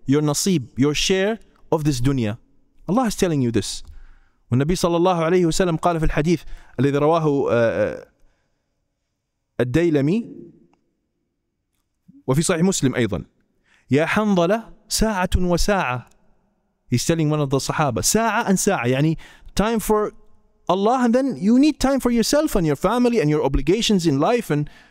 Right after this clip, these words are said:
responsibilities, right? We have this. وقال النبي صلى الله عليه وسلم، "روحوا القلوب ساعة بعد ساعة." Yani worship and act, do acts of worship and all that, but also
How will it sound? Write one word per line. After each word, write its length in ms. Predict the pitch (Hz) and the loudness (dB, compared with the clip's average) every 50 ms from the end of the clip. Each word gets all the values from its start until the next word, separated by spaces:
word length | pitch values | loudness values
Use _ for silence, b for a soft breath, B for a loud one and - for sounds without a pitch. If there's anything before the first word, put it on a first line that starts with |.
| B | B
responsibilities, 1000 | - 151 - - 170 160 156 - - 143 147 185 220 247 208 - 226 226 180 123 | -2 -2 0 0 0 -2 0 0 -2 0 0 0 0 0 0 0 0 2 2 2
right? 340 | 139 190 262 320 - - - - | 0 0 0 -2 -6 -8 -8 -4
We 140 | 160 196 214 | -2 -2 0
have 240 | 240 320 311 240 175 | 0 0 0 0 0
this. 300 | 143 120 - - - - b b b b b b b b b _ _ _ _ - | -2 -2 -2 -6 -12 -14 b b b b b b b b b _ _ _ _ -4
وقال 320 | 139 - - 233 226 202 | -2 0 0 0 2 2
النبي 280 | 185 170 170 170 185 170 | 2 2 2 0 0 0
صلى 200 | - 190 175 170 | 0 0 0 2
الله 240 | 165 180 175 165 147 143 | 2 2 2 2 0 0
عليه 240 | 156 180 170 156 | 2 2 2 2
وسلم، 460 | 147 139 139 - 175 185 208 233 214 b b b b b b b - | 2 0 0 0 0 0 0 0 -2 b b b b b b b -2
"روحوا 460 | 131 175 233 240 240 220 - - 180 | 0 0 0 2 0 0 2 2 0
القلوب 460 | 170 - - 165 170 202 226 226 208 190 | 0 0 0 0 2 2 0 0 0 0
ساعة 560 | - - 226 240 220 208 214 - 262 254 226 | 0 0 0 0 0 0 0 0 2 2 2
بعد 220 | 220 175 147 143 | 0 0 0 -2
ساعة." 480 | - - - 131 117 101 90 101 107 - _ _ _ - - - _ _ _ _ _ _ _ _ _ _ _ _ _ _ _ _ _ _ _ _ _ _ _ _ _ _ - | 0 0 0 0 0 -2 -4 -6 -8 -10 _ _ _ -20 -20 -20 _ _ _ _ _ _ _ _ _ _ _ _ _ _ _ _ _ _ _ _ _ _ _ _ _ _ -6
Yani 200 | 110 107 107 104 | -4 0 2 2
worship 480 | 110 143 185 170 - - 147 127 - - | 2 2 2 0 0 0 0 0 0 -2
and 100 | - - - | -4 -2 -2
act, 380 | 139 160 175 - - - - - - 82 98 | -2 -2 -2 -4 -8 -16 -16 -14 -12 -4 -2
do 120 | 131 170 - | 0 0 0
acts 240 | 170 170 - - 156 | 0 -2 -2 -2 -2
of 140 | 143 - | 0 0
worship 300 | - 151 147 - - - | 0 0 -2 0 0 0
and 80 | - 143 | 0 0
all 80 | 151 151 | 0 -2
that, 160 | 175 156 139 | -2 -2 -2
but 120 | 165 - | -4 -2
also 500 | - 208 214 202 - 208 233 285 294 - | 0 0 0 0 0 0 0 -2 -4 -8